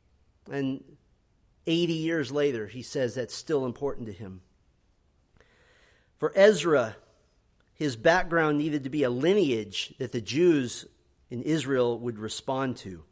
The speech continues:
The first major building block of the shepherds that God supplies is a providential background. There's a second major building block. We'll call this one a proper devotion.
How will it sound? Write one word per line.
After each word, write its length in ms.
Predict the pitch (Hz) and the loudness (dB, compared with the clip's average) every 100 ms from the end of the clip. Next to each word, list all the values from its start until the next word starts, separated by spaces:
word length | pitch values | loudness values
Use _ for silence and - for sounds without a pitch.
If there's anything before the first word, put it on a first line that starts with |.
| _ _ _ _ _ _ _ _ _ _ _ _ _ _ _ | _ _ _ _ _ _ _ _ _ _ _ _ _ _ _
The 60 | - | -2
first 280 | 185 180 165 | 0 2 4
major 300 | 175 143 143 | 4 4 6
building 340 | 160 156 151 | 6 6 4
block 280 | 139 135 - | 2 0 0
of 80 | 120 | -4
the 40 | |
shepherds 680 | - 156 147 135 117 - - | 0 -2 0 -6 -6 -12 -14
that 140 | 131 117 | -16 -2
God 240 | 131 139 | 0 0
supplies 560 | - - 143 131 113 104 | -4 -4 0 0 0 -4
is 140 | 104 | -8
a 40 | 110 | -10
providential 760 | - 151 165 160 143 131 143 | -4 0 0 2 -2 -4 -6
background. 720 | 120 117 113 - 95 82 85 _ _ _ _ _ _ _ _ _ _ _ _ _ _ - | -6 -8 -8 -12 -18 -18 -20 _ _ _ _ _ _ _ _ _ _ _ _ _ _ -12
There's 180 | 165 170 | -6 -4
a 60 | |
second 400 | - 190 175 170 | 2 2 2 0
major 260 | 147 127 135 | 0 0 0
building 360 | 135 135 131 | 0 0 -2
block. 300 | 123 123 127 | 0 0 -2
We'll 120 | 135 127 | -8 -2
call 220 | 147 135 | 0 2
this 180 | 139 143 | 0 -2
one 160 | 131 | -4
a 100 | 135 | -4
proper 460 | - 160 160 151 135 | -4 -2 0 0 0
devotion. 640 | 123 117 135 - 113 95 | 0 0 -2 -2 -8 -10